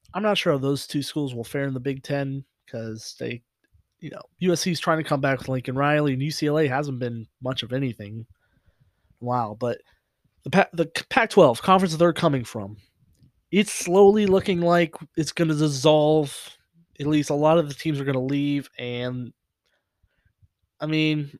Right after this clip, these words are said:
unless some of those Mountain West teams move into the Pac-twelve, we might be down to the Power Four conferences. Yes, that is correct. I think,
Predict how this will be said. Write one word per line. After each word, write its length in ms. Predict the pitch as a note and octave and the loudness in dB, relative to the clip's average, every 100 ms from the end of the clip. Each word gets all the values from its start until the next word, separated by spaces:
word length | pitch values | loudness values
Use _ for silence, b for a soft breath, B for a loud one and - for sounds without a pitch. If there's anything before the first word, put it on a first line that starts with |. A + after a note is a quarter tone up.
| - | -8
unless 340 | D#3+ G#3+ C4 | -2 0 0
some 220 | - C4 | 0 0
of 80 | A#3+ | 4
those 180 | G#3 F3+ | 4 4
Mountain 400 | E3 F3 G#3 G3 | 4 4 2 0
West 260 | G3+ G3 - | 0 -2 -4
teams 300 | G#3 G3+ D#3 | -4 -2 0
move 300 | D#3 F#3 F3 | 0 0 -2
into 140 | F3+ | -4
the 80 | E3+ | -4
Pac-twelve, 840 | F#3 F3 - F3 F3 G3 G#3 - _ _ _ _ _ _ _ _ _ _ - | -4 -6 -4 -4 -2 0 -2 -6 _ _ _ _ _ _ _ _ _ _ -8
we 220 | D3 F#3 | -4 -2
might 340 | F#3+ G#3 G#3 | 0 2 2
be 160 | F3+ G3 | 0 0
down 320 | F#3 F#3+ F#3+ | 2 2 2
to 80 | E3 | 0
the 100 | C#3+ | -4
Power 360 | C3+ D#3+ D#3 D#3+ | -2 0 2 0
Four 360 | - D3+ E3+ | 0 2 2
conferences. 920 | D#3+ B2+ G#2+ - - - - - - - _ _ _ _ _ _ _ _ _ _ _ _ | 2 -4 -14 -18 -20 -20 -20 -18 -20 -20 _ _ _ _ _ _ _ _ _ _ _ _
Yes, 280 | D3 E3+ - | -2 -2 -2
that 180 | C#3+ C#3 | -4 -4
is 100 | C#3 | -4
correct. 460 | - D3+ E3 D3+ - | -6 -2 0 -2 -6
I 120 | D3+ | -8
think, 440 | D3 - F3+ F3 | -8 -8 -10 -10